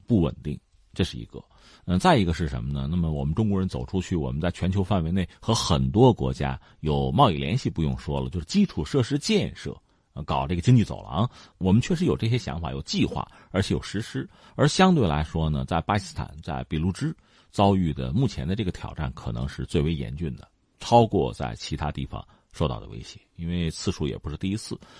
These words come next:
而这次针对中国使领馆的攻击，又和攻击基础设施啊，比如工地啊，或者施工人员、工程师啊，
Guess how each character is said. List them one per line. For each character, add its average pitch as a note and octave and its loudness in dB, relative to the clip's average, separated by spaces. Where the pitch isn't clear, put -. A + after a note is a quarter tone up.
而 C#3 4
这 D3+ 4
次 A2+ -2
针 B2+ 2
对 A2+ 4
中 B2 0
国 B2+ 0
使 - -4
领 F3+ 8
馆 B2+ 6
的 A#1 -10
攻 F2 0
击， D#2 -4
又 A#2+ 10
和 E2 -2
攻 A2+ 0
击 G#2+ 0
基 A#2+ 0
础 D2 -4
设 F2+ 2
施 F#2 -2
啊， F2+ 2
比 F2+ -4
如 C#2+ -2
工 C#3+ 0
地 D#3 0
啊， A2 -4
或 G#2 -2
者 E2+ 2
施 B2+ -2
工 B2+ 4
人 G2 2
员、 F#2 4
工 C3 4
程 C3+ 8
师 E3 0
啊， D#3 4